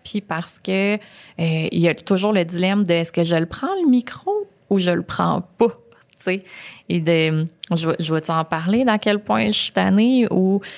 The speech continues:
j'ai espoir qu'on va inviter quelqu'un d'autre à ma place qui le mérite plus. Après ça, comment je partage le micro davantage ? Puis, euh, je peux-tu dire à n'importe quelle équipe médiatique, tu sais,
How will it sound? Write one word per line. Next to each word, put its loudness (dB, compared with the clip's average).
j'ai 0
espoir 0
qu'on -4
va -2
inviter -4
quelqu'un -2
d'autre -2
à -2
ma -4
place 0
qui -8
le 0
mérite 0
plus. 2
Après -6
ça, -6
comment 2
je -4
partage -2
le 4
micro -2
davantage ? -2
Puis, -4
euh, -6
je -12
peux-tu 0
dire 0
à 0
n'importe -2
quelle 0
équipe -2
médiatique, -2
tu -16
sais, 0